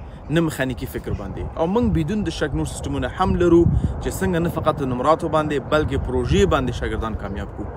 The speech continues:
دکې هیڅ کوم شک نشته دی چې همدومره زه خبرې کوم، همدومره خبرو ته نور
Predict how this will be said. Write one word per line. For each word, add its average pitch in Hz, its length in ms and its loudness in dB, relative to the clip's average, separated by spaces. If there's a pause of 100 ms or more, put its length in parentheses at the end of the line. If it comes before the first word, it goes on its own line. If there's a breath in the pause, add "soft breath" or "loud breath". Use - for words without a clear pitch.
(380 loud breath)
دکې 226 280 2
هیڅ 269 100 0 (100)
کوم 180 220 0
شک 214 260 2
نشته 139 320 0
دی 117 160 0
چې 120 100 -2 (540 loud breath)
همدومره 165 480 4
زه 185 140 0
خبرې 170 280 8 (120)
کوم، 135 260 -2
همدومره 156 640 2
خبرو 156 400 2
ته 131 140 0
نور 160 180 2